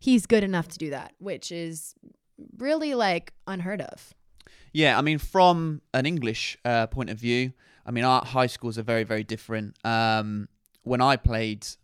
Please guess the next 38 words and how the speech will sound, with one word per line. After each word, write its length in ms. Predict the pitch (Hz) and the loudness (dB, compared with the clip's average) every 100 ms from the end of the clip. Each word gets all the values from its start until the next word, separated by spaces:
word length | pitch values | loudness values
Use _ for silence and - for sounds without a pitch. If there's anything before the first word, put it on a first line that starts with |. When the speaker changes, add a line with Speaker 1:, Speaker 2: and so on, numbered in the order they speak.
| - | -6
Speaker 2:
at 140 | 101 | -6
a 20 | |
high 220 | - 117 110 | -2 -2 0
level 280 | 110 113 | -2 -4
of 300 | 110 107 - _ _ | -6 -6 -14 _ _
football 340 | 123 101 - | -6 -6 -4
or 100 | 107 | -6
soccer, 480 | - 110 - 98 110 _ - | -4 -6 -4 -8 -8 _ -8
um, 520 | 110 113 113 110 110 - _ _ _ - | -2 2 2 0 -4 -10 _ _ _ 0
there 120 | 247 | 2
was 120 | 160 | 4
probably 160 | 160 117 | 2 2
about 200 | 113 - | 0 0
five 360 | - 120 123 | 0 0 0
people 300 | - 123 131 | -4 -4 -2
watching. 480 | 127 135 - 139 135 - | 0 0 -2 -4 -6 -8
Speaker 1:
<laughs> 40 | 349 339 359 330 - - | -6 -6 -4 -6 -6 0
Speaker 2:
And 120 | - | 10
I 100 | 185 | 10
was 180 | 180 160 | 10 8
at 120 | 180 | 4
the 40 | 139 | 4
top 320 | - 175 - | 4 4 6
level, 280 | 160 117 110 | 4 4 0
right? 280 | 117 175 | 0 0
There 120 | 131 135 | 2 2
was, 80 | |
like, 100 | 143 359 | 2 0
five 280 | 147 147 143 | 4 4 4
people 280 | 139 123 120 | 0 0 0
in 60 | 120 | 2
the, 120 | 117 | 0
no 140 | 151 170 | 2 2
stadium. 680 | - 160 143 120 107 107 - - - - - - | 4 4 4 2 0 -4 -10 -18 -16 -16 -8 0
And 160 | 139 | 2
then 100 | 135 | 6
I 80 | 139 | 6
watch, 560 | 143 165 - - - | 8 6 6 0 -8